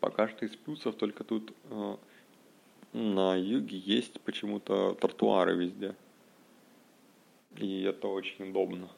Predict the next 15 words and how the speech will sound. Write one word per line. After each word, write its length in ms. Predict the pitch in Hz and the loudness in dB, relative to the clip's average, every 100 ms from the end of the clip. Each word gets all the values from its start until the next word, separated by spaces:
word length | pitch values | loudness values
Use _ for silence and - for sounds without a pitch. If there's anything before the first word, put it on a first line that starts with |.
| - | -14
то, 80 | 95 | -12
что 140 | - | -8
можно 300 | 92 90 90 | -6 -6 -8
ходить 360 | - 101 101 - | -10 -8 -8 -6
гулять. 380 | 101 95 92 - - _ - - _ _ - - _ _ - - | -4 -2 -4 -10 -20 _ -20 -20 _ _ -20 -20 _ _ -20 -8
По 80 | - | -4
еде 800 | 95 92 92 95 104 110 107 107 - | -4 -2 -4 0 0 2 0 -2 -4
и 80 | 98 | -6
по 280 | - 95 | -2 -2
отелям, 520 | 92 - - 131 110 90 - | -2 -4 -4 -2 -4 -6 -12
ну, 260 | 98 92 92 - - - | -10 -10 -10 -18 -14 -2
прям 400 | 95 95 92 90 - - - - - | 0 0 -2 -10 -20 -20 -20 -20 -16
бестолковые. 1000 | 95 92 92 - 98 98 - 95 90 90 90 - _ _ _ _ _ _ _ | -12 -10 -12 -6 -6 -4 -4 -2 -2 -8 -10 -20 _ _ _ _ _ _ _
Очень 420 | - 101 - 98 | -4 -4 -8 -12
бестолковые. 960 | 92 92 - 98 98 - 101 95 95 95 | -12 -14 -12 -12 -12 -10 -10 -8 -8 -10